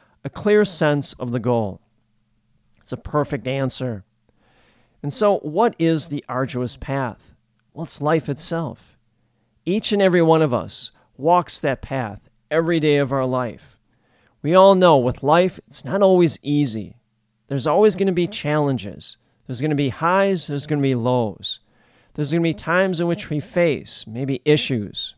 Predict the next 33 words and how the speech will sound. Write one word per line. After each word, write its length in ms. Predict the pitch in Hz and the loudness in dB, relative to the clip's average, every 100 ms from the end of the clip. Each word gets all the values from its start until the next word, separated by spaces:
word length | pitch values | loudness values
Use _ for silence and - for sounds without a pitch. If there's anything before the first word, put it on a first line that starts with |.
| _ - | _ -12
maybe 200 | 117 170 | -2 0
even 220 | 165 151 | 2 2
failures. 800 | - 139 143 135 101 - - - _ _ _ _ - | 0 0 0 0 -4 -8 -12 -12 _ _ _ _ -2
And 100 | 170 | 0
as 140 | 147 | 2
we 240 | 170 165 - _ _ | 2 0 -4 _ _
make 320 | 143 185 226 139 | 2 4 4 2
our 220 | 151 147 | 2 4
way 300 | 143 147 143 | 4 2 0
through 280 | - 139 127 | -2 -4 -2
life, 560 | 120 131 175 - - _ | -2 -2 -2 -6 -16 _
through 160 | - 143 | -8 -2
this 180 | 147 - | 0 0
arduous 500 | 143 151 127 143 127 | -2 -2 -2 -4 -6
path, 540 | - 135 139 165 170 _ _ _ _ _ | -8 -4 -2 -2 -4 _ _ _ _ _
sometimes 680 | - - 214 208 214 214 151 | -6 -2 -2 -2 -2 -2 -2
we 160 | 156 156 | 0 0
need 400 | 143 151 143 110 117 | 2 2 0 -2 -8
a 60 | |
glimpse 420 | 110 127 143 135 | -6 -2 -2 -2
of 100 | 135 | -4
the 60 | 120 | -4
goal, 400 | 104 123 120 104 _ _ _ _ _ | -2 -2 -2 -6 _ _ _ _ _
especially 480 | - - 208 - 214 | -10 0 0 2 2
when 220 | 165 156 | 4 2
we're 160 | 147 135 | 2 0
being 380 | 131 139 135 | 0 0 0
challenged. 800 | - - 131 127 117 - - - _ _ _ - | -2 -6 -6 -4 -6 -8 -16 -20 _ _ _ -4
We 120 | 147 | -2
ne-, 100 | 170 | 0
need 440 | 160 165 190 214 - | 0 0 0 0 -4
to 100 | 147 | -2
be 260 | 156 143 | -2 -2